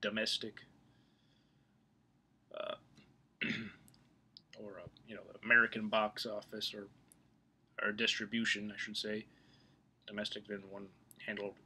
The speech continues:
international. So they both have, share credits. It's like, you know, it's a joint effort of New Line Cinema and Paramount Pictures for the first time, and,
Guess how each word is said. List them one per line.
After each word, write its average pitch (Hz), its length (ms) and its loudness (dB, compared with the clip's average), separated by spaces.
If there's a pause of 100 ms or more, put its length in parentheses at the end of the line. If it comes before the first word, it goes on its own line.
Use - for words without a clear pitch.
(140)
international. 123 720 2
So - 160 -4
they 110 120 0
both 123 300 2
have, - 160 -12
share 123 360 0 (1400)
credits. 127 400 0
It's - 180 -12
like, - 160 -10
you 120 80 -12
know, 120 140 -12
it's - 140 -12
a 113 120 -4 (600)
joint 120 440 2
effort 117 440 4
of 107 160 -6 (680)
New 117 180 0
Line 110 480 2
Cinema 110 440 2
and 107 300 -2
Paramount 107 540 0
Pictures 98 580 -8 (1600)
for 156 100 8
the 170 80 12
first 202 340 12
time, 104 500 2
and, 104 140 -14